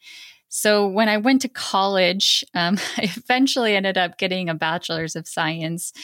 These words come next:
in animal science at Montana State University with an equine nutrition focus, and, uh, then went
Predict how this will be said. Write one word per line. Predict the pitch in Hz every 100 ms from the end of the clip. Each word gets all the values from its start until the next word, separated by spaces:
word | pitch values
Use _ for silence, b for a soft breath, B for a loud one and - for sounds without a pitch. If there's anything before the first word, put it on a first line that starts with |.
| B B _
in | 202 214
animal | - 180 175 170 160
science | 170 - 156 143 160 202
at | 143 - -
Montana | 185 170 170 160 156
State | 175 - 160 -
University | 165 151 151 151 - 165 160 165
with | 165 -
an | -
equine | 165 - 156
nutrition | 156 151 - 156 156 156 156 B B B B _
focus, | - 170 - 139 170 - - b b b b _
and, | 190 196 196
uh, | 214 214 220
then | 214 269
went | 262 339